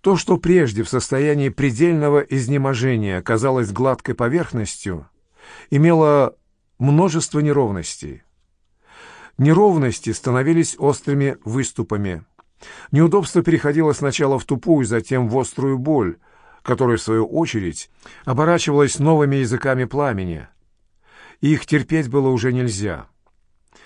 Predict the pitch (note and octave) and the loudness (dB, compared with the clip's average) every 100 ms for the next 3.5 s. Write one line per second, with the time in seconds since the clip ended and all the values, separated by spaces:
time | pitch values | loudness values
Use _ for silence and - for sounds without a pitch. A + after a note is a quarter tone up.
0 | - - - - A2+ D3 F#3 E3 D#3+ D3 | -20 -20 -12 -6 0 4 4 4 2 -2
1 | C#3+ C#3+ D3+ C#3 - A#2+ C3 B2+ C3 D3+ | 0 0 0 0 -2 -4 -2 -2 -4 -4
2 | C#3+ - C3+ C#3 C3+ D#3+ - - - G2 | -4 -4 -2 -2 0 0 -2 -12 -10 -8
3 | F2 - C3 - | -8 -6 -6 -6